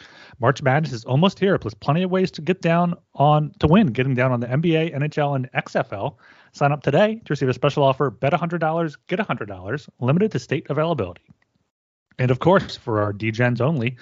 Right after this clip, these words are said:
if you hit the biggest long shot parlay of the week, you get a thousand dollars free credit. There's so much to choose from. All you have to do is head over to sports gambling podcast dot com slash win bet so they know we sent you. That's sports gambling podcast dot com slash W Y N N B E T.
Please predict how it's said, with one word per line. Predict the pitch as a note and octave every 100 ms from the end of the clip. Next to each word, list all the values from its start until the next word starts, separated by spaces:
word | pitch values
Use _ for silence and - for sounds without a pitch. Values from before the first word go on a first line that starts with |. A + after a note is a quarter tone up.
| - _
if | B2+ B2
you |
hit | B2+
the | B2
biggest | A#2 - A2+ C#3 -
long | G#2+ B2+
shot | - C3+ -
parlay | B2+ C#3+
of | A#2+
the |
week, | C3 E3 A#2
you |
get | A2 G2+
a |
thousand | - A2+ C3+ B2+
dollars | A#2+ D3
free | - D3
credit. | - G#2 E2+ _ _ - - - _
There's | G#2+ -
so | A#2+
much | D3+
to | F3
choose | - A3
from. | - A2+ A#2+ -
All | C3+
you | D#3+
have | D3
to |
do | B2+ B2
is | A2
head |
over | G#2+
to | G2+
sports | - - G#2+
gambling | - G#2 G2+
podcast | G#2+ G#2+ G2 G2+
dot | A2 -
com | G#2+ G#2+
slash | - G2+ G2+
win | C#3 A3
bet | C#3 - -
so | G2+
they |
know | G2+ A#2
we | E3+
sent | A2 G2
you. | F#2+ G2+ _ - - -
That's | - A2
sports | - A2+ -
gambling | G#2 G#2
podcast | G#2+ - G2+ -
dot | G#2
com | - D#3 D3+ D#3+ - -
slash | - G#2 -
W | G#2+ G#2 G#2
Y | G2+ G#2 G#2 A#2+
N | B2 A2+ A#2
N | A#2 A#2 G#2+
B | B2+
E | D3+ D3 D#3+
T. | G#3 A#3 -